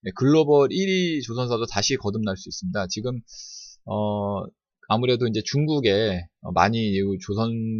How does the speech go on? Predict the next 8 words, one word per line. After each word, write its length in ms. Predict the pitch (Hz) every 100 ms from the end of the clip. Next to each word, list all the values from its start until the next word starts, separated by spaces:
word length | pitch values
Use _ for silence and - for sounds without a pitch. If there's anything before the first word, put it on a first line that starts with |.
| 110 104 104 98 -
그 120 | 95
사업들 720 | 92 131 127 - 110 107 104
관련해서 480 | 101 101 98 95 110
이제 240 | 120 110 101 - _ _
중국에 400 | - 120 117 117
많이 300 | 95 95 101
이제 400 | 92 90 90 85 - -
그 300 | - 90